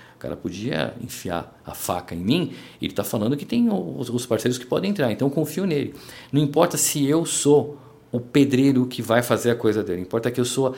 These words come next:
a ponte que vai resolver todos os problemas dele. A partir daí, até problema que ele acha que eu não resolvo, ele pergunta pra mim, porque eu faço a ponte com outras pessoas que vão resolver. Então, eu acabo sendo o ponto focal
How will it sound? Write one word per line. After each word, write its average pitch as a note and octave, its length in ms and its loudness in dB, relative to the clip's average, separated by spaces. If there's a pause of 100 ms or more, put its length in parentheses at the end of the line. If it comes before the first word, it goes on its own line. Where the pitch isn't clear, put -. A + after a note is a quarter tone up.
a A#2 60 -6
ponte F#3+ 480 2
que C#3 100 -2
vai A#2+ 120 2
resolver A#2+ 280 2
todos C3 260 -2
os B2+ 40 -8
problemas B2 400 0
dele. G#2 220 -2 (160)
A - 60 -12
partir B2 260 2
daí, C#3+ 180 2
até D3 180 2
problema C#3+ 380 2
que B2+ 140 -2
ele A#2 80 4
acha G2 240 -2
que C3 100 -2
eu C3 40 4
não B2 60 4
resolvo, A2+ 380 2
ele C3 80 -2
pergunta D3 340 2
pra - 160 -8
mim, C#3 220 -4 (420)
porque B2 200 4
eu B2+ 60 4
faço B2+ 260 0
a - 20 4
ponte B2 300 0
com B2+ 80 0
outras B2+ 160 0
pessoas A#2+ 280 -2
que A#2 60 -4
vão A#2+ 120 0
resolver. A#2 420 0 (400)
Então, E3+ 300 4 (200)
eu C#3 160 8
acabo E3 340 2
sendo C3+ 480 2
o G2+ 140 -6
ponto B2 320 2
focal A2 600 -2